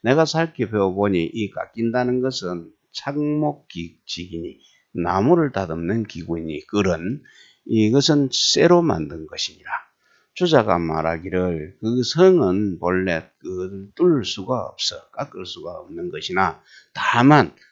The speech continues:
사람들이 이런 이치를 따르지 않아서 그것을 갖다가 상해버리게, 상하게, 불쌍해버리게,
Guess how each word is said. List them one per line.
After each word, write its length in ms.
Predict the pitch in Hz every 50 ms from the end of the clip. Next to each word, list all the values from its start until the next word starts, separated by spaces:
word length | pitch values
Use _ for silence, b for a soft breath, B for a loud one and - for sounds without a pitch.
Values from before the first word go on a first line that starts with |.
| b b -
사람들이 800 | - - 107 131 151 170 175 175 160 139 104 95 104 113 120
이런 360 | - 87 117 127 143 131 123 117
이치를 540 | 80 87 85 - - - 76 87 85 -
따르지 520 | - - 107 120 151 160 147 143 117 - -
않아서 840 | - 90 90 87 87 - - - - 73 90 92 95 92 80 67 - _ _ _ _ _ _
그것을 500 | - 71 71 76 78 - 73 71 71 -
갖다가 640 | - - - - - - - 73 73 - 151 143
상해버리게, 1400 | - - - - - - 82 78 85 - _ _ _ _ _ _ _ _ - - 78 98 - 78 80 82 - - _ _ _
상하게, 800 | - - - 73 78 92 120 135 139 123 - 101 - - 107 -
불쌍해버리게, 840 | - - - - - - 104 120 123 123 127 127 - - - -